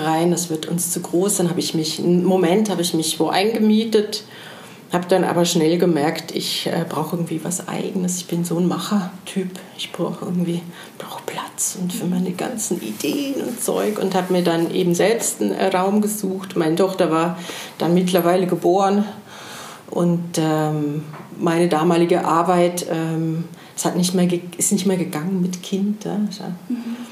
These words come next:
Speaker 1: Und dann habe ich gedacht, jetzt springe ich, jetzt mache ich selbstständig mein Yoga-Studio.
Speaker 2: Deine Tochter ist, äh, acht Jahre alt, hast du mir vorhin
Speaker 1: Ja,
Speaker 2: gesagt?
Speaker 1: neun wird sie
Speaker 2: Oder
Speaker 1: jetzt,
Speaker 2: neun
Speaker 1: genau,
Speaker 2: wird sie.
Speaker 1: ja.
Speaker 2: Das heißt, dass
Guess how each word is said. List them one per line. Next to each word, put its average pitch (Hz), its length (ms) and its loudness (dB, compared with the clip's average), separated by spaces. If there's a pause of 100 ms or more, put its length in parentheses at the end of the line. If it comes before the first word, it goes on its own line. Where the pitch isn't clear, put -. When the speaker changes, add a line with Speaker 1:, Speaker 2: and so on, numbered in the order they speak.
(640)
Speaker 1:
Und 165 140 0
dann 147 100 -2
habe 131 100 -8
ich - 80 -6
gedacht, - 300 -8
jetzt - 180 -6
springe 277 400 2
ich, - 300 -4 (340)
jetzt 180 320 -4
mache 175 260 0
ich 160 260 -6
selbstständig 226 840 0
mein 202 160 2
Yoga-Studio. 214 1000 0 (720)
Speaker 2:
Deine 233 300 2
Tochter 285 400 0
ist, 320 260 0
äh, 247 40 0 (640)
acht - 280 -4
Jahre 277 260 0
alt, 330 240 0
hast 320 180 -4
du 302 40 0
mir 294 160 4
vorhin 262 400 0
Speaker 1:
Ja, 180 80 4
Speaker 2:
gesagt? 180 180 0
Speaker 1:
neun 180 320 4
wird 175 160 0
sie 160 160 -2
Speaker 2:
Oder 233 120 2
Speaker 1:
jetzt, 233 120 2
Speaker 2:
neun 214 260 4
Speaker 1:
genau, 277 180 4
Speaker 2:
wird - 80 2
sie. 320 140 2
Speaker 1:
ja. - 80 2 (300)
Speaker 2:
Das 247 240 0
heißt, 233 540 2
dass 254 320 2